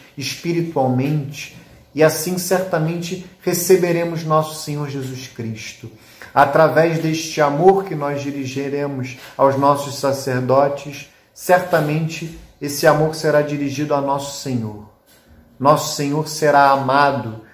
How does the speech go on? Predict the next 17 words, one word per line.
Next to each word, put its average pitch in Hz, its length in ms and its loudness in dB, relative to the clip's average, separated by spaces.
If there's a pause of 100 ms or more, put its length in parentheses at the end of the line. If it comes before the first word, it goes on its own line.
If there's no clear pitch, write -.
(180)
na 139 140 0
pessoa 135 600 -2
dos 127 200 -2
nossos 123 540 0
sacerdotes. 123 1300 -2 (200)
E 131 60 -10
vejam 180 340 0
que 180 300 -4 (160)
no 160 100 -2
primeiro 185 420 2
versículo 180 720 -2
desse 147 300 -4
evangelho 135 540 0
belíssimo 131 640 0
do 123 120 -2
Lava 120 320 4
Pés 139 560 0